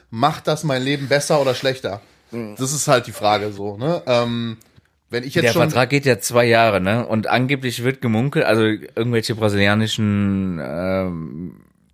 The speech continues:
Speaker 2: Magazine haben das wohl gesagt, dass, ähm, wohl rauskam, dass er den Vertrag erfüllen will.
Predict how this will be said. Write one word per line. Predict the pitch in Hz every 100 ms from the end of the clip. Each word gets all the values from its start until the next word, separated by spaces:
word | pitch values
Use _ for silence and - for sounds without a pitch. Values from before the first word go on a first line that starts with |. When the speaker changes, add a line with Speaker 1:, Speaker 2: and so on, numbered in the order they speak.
| _
Speaker 2:
Magazine | 92 98 98 - 110 117
haben | 123
das | 117
wohl | 127 120
gesagt, | 117 117 120 110
dass, | 101 - - -
ähm, | 98 98 98 95 - - - _
wohl | 101 95
rauskam, | 95 107 120 - - 113 120 120
dass | 104 101 -
er | 87 104
den | 104 98
Vertrag | 101 98 101 95
erfüllen | 90 110 117 135 135
will. | 143 151 160